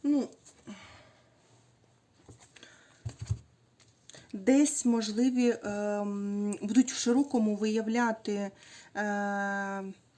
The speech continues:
якихось крадіїв ловити, е, яких, ем, ось колаборантів, якихось предателів, які там міточки ставили, це будуть виявляти. Е, дивіться, ну, більш-менш спокійно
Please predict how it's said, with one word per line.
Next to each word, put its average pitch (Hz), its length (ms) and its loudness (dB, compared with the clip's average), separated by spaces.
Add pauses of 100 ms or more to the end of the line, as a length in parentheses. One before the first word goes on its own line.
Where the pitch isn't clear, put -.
(380)
якихось 220 420 -4
крадіїв 196 560 0
ловити, 254 760 0 (380)
е, 196 220 -2
яких, 214 560 -2
ем, 196 1160 -6 (580)
ось - 360 -6 (520)
колаборантів, 233 840 2
якихось 208 540 -4
предателів, 233 760 -2
які 214 280 -6
там 190 300 -4
міточки 233 560 -4
ставили, 202 520 -2
це 220 160 -6
будуть 202 320 -8
виявляти. 185 640 -4 (600)
Е, 196 680 0
дивіться, 214 520 -2
ну, 262 420 8
більш-менш 233 1040 2
спокійно 196 880 -2